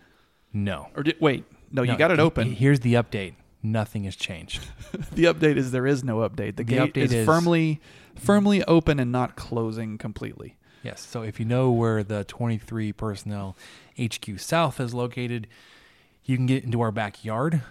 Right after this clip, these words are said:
Speaker 1: You can, you can get all the way through our backyard,
Speaker 2: Sure,
Speaker 1: obviously.
Speaker 2: yeah.
Speaker 1: Uh, most days we leave the doggy door open so the dog can go outside. Not big enough for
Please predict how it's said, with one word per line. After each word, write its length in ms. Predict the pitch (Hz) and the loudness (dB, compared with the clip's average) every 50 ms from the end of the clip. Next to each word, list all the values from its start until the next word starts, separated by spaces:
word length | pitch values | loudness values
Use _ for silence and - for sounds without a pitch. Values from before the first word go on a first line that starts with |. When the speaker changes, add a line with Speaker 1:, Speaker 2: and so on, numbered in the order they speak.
| - _ - | -14 _ -4
Speaker 1:
You 160 | 131 135 139 | -4 -2 -2
can, 180 | - 110 113 123 | -4 -8 -10 -8
you 80 | 123 | -6
can 80 | 127 120 | -6 -4
get 60 | 110 | -4
all 100 | 85 101 | -4 -6
the 60 | 101 92 | -8 -8
way 80 | 87 | -10
through 160 | - - 104 | -10 -10 -12
our 80 | 92 85 | -12 -12
backyard, 460 | 82 85 85 - - - - - 196 - _ - | -12 -14 -14 -16 -16 -16 -16 -16 -16 -18 _ -10
Speaker 2:
Sure, 200 | - - 180 202 | -6 -4 -2 -2
Speaker 1:
obviously. 280 | 170 165 190 175 127 - - - _ - - - - | -2 -2 -2 -4 -4 -8 -12 -18 _ -20 -16 -12 -10
Speaker 2:
yeah. 40 | 104 | -8
Speaker 1:
Uh, 360 | 101 98 98 98 98 95 92 73 - - | -8 -8 -8 -8 -8 -10 -12 -14 -16 -14
most 500 | 85 117 117 113 117 117 113 - - 113 | -10 -8 -6 -4 -4 -4 -6 -6 -8 -8
days 320 | 113 110 113 120 113 110 | -6 -4 -4 -6 -6 -6
we 80 | 110 107 | -6 -6
leave 220 | 110 110 104 101 | -6 -6 -6 -8
the 80 | 104 98 | -10 -10
doggy 320 | 98 95 95 101 107 107 | -8 -8 -8 -8 -8 -6
door 200 | 113 110 110 98 | -6 -6 -6 -6
open 300 | 104 110 110 - 123 120 | -6 -6 -6 -6 -6 -6
so 80 | - 110 | -6 -8
the 100 | 98 90 | -10 -10
dog 280 | 90 90 85 92 98 - | -10 -10 -10 -10 -10 -8
can 100 | - 113 | -8 -8
go 160 | - 117 113 | -6 -6 -6
outside. 400 | 110 110 - - 117 113 131 123 - - - - - _ _ _ _ _ _ _ _ _ _ _ _ _ 135 | -6 -6 -8 -6 -6 -6 -6 -8 -10 -14 -20 -20 -20 _ _ _ _ _ _ _ _ _ _ _ _ _ -2
Not 240 | 147 165 151 131 | -2 -2 0 -2
big 100 | 135 123 | -2 0
enough 160 | 120 113 101 95 | 0 -2 -2 -2
for 120 | 110 101 | -4 -6